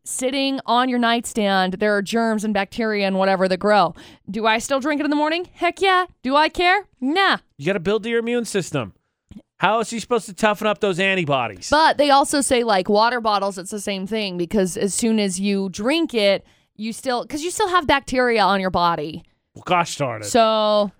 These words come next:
Speaker 2: Ninety-nine point nine percent of all bacteria in my butt.
Speaker 1: <laughs>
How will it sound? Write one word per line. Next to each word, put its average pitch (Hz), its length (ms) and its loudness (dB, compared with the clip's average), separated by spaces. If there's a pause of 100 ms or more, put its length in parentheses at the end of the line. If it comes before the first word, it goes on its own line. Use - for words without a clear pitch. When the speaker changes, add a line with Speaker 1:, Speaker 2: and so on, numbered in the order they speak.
(100)
Speaker 2:
Ninety-nine 262 500 4
point 233 260 2
nine 226 200 4
percent 220 260 0
of 208 60 0
all 220 140 4
bacteria 208 480 2
in 185 40 0
my 180 140 2
butt. 151 360 0 (540)
Speaker 1:
<laughs> 226 40 -20